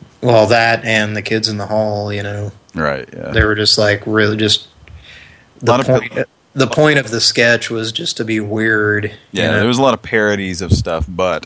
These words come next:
Speaker 2: also, Kids in the Hall didn't do a lot of parody, but a lot of parody on S C T V, but, uh, but, but then also a lot of shit that's just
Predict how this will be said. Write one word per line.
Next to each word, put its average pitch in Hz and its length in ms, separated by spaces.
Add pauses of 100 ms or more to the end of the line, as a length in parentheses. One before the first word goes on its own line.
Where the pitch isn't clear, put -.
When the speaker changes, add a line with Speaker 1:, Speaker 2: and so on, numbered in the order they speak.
Speaker 2:
also, 82 720
Kids 104 240
in 82 60
the 78 80
Hall 82 180
didn't 76 160
do 73 60
a - 20
lot 73 160
of 76 80
parody, 73 320
but 73 260 (1120)
a - 40
lot 107 80
of 98 80
parody 92 320
on 82 140
S 80 160
C 85 100
T 78 200
V, 76 240
but, 71 220
uh, 64 300
but, 90 240
but 104 300
then 95 160
also 78 680 (1700)
a 127 60
lot 117 160
of 110 60
shit 110 200
that's 107 220
just - 340